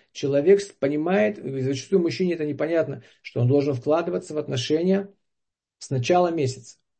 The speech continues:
Ежедневно, на уровне интеллектуальном, на уровне м-, смыслов строить отношения с женщиной,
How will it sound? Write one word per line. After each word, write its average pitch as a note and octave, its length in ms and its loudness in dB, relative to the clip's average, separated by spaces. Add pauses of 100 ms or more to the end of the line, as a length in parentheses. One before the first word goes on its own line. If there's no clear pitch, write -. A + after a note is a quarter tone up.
(280)
Ежедневно, D3 840 2 (1040)
на B2+ 160 6
уровне D#3+ 320 4
интеллектуальном, C#3+ 800 0
на D3+ 80 -2
уровне D3 260 -4
м-, B2+ 220 -4
смыслов G#3 640 0 (480)
строить F#3 440 2
отношения D3 640 -2
с - 20 2
женщиной, A2+ 480 0